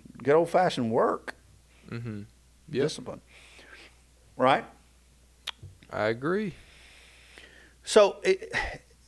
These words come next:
Speaker 1: maybe this is a good time, uh, but I wanna talk for a few minutes about what we did in our ministry, and we'll see now, <laughs> we'll see how successful we are. But this is one of those things, uh, in two thousand twenty that we're trying to do better,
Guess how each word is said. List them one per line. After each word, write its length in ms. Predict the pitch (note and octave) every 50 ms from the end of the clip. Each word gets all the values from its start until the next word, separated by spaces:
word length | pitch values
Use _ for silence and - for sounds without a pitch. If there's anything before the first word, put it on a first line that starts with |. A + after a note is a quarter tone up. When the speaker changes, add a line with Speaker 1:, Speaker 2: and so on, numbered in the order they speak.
| _ - -
Speaker 1:
maybe 280 | D#3 D#3+ A#3 D4+ D#4+
this 200 | C4+ C4 - -
is 60 | E3+ D#3
a 40 | D#3+
good 180 | D#3 E3+ E3 -
time, 320 | F3+ D#3+ D3+ D#3 E3+ E3+
uh, 60 | D#3 C#3
but 120 | D3+ D#3
I 100 | D#3+ G3+
wanna 200 | C4 E4 F#4+ F#4+
talk 320 | - - A#3 G3+ F3+ -
for 100 | - D#3
a 40 | D3
few 180 | - - F#3+ G#3
minutes 260 | G#3+ F#3+ D3+ C3+ - -
about 340 | B2+ B2+ C3 B2+ B2+ C3 C3
what 220 | C3+ C3+ C3 -
we 200 | B2+ D3+ F3+ G#3+
did 440 | F#3+ E3+ D3 B2 A#2 A2+ A#2 A#2+ B2+
in 100 | C3+ B2+
our 120 | B2+ B2+ B2+
ministry, 480 | B2 A#2+ B2 A#2 - - - B2+ A#2+
and 100 | A#2+ B2
we'll 100 | C3+ F3
see 260 | F3+ - - A#3 A3 G#3
now, 260 | F#3+ F3 E3+ F#3 E3+ - - A#3+
<laughs> 160 | F#3 F#3+ -
we'll 180 | - F#3+ G3+ F#3+
see 160 | G3 A#3 A3
how 120 | G#3 - A3+
successful 580 | - - F3 - - - F3+ - - D#3+ D3
we 120 | C#3 D3 C#3+
are. 380 | E3 A3+ G3 C#3 A#2 A#2+ - - - - - - - -
But 100 | - -
this 120 | - F#3+ -
is 80 | -
one 160 | F3+ F3+ F3+ E3
of 20 |
those 200 | D#3+ D#3 D3 -
things, 400 | - D#3+ C#3+ C#3 C#3 C#3 C3+ -
uh, 360 | - C#3 C3 B2+ B2 A#2 A2+ A2+ - -
in 180 | B2+ B2 A#2+ A#2+
two 160 | - E3 D#3+
thousand 320 | D3 C#3+ C#3 B2 B2+ A#2+
twenty 460 | - - E3+ F3+ D#3+ A#2+ G#2+ G#2+ - - - - - - - - - -
that 180 | - A#2+ A#2 B2+
we're 180 | B2 B2+ B2+
trying 340 | B2 - - D#3+ D#3+ D#3 C#3+ C3
to 60 | A#2
do 120 | A#2+ B2
better, 480 | A#2 A#2 D3 E3 D3+ B2 A2+ G#2+ -